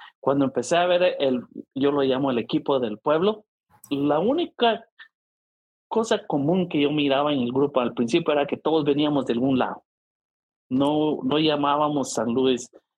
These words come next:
nuestra cuna de nacimiento, la llamamos nuestro hogar porque escogimos vivir aquí. Empecé a pensar, ¿de qué distancia está este cabrón de su pueblo para acá? Me puse a pensar y cuando empecé a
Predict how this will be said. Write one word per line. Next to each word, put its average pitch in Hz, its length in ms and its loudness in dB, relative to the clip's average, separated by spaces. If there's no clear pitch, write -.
nuestra 127 400 -2
cuna 147 260 0
de 123 60 -2
nacimiento, 117 680 -2
la 127 140 2
llamamos 165 360 0
nuestro 127 380 0
hogar 208 240 0
porque 143 400 0
escogimos 127 680 -2
vivir 110 280 0
aquí. - 340 -2
Empecé 139 380 0
a 156 80 -4
pensar, 156 400 -2
¿de 160 220 0
qué 220 120 2
distancia 240 400 0
está 214 180 -2
este 226 200 -2
cabrón 196 560 0
de 139 100 0
su 139 160 -6
pueblo 208 260 2
para 147 200 0
acá? 220 220 0
Me 202 120 0
puse 175 240 0
a 175 80 0
pensar 165 420 -2
y 139 60 -4
cuando 135 240 -2
empecé 127 300 -2
a 180 260 0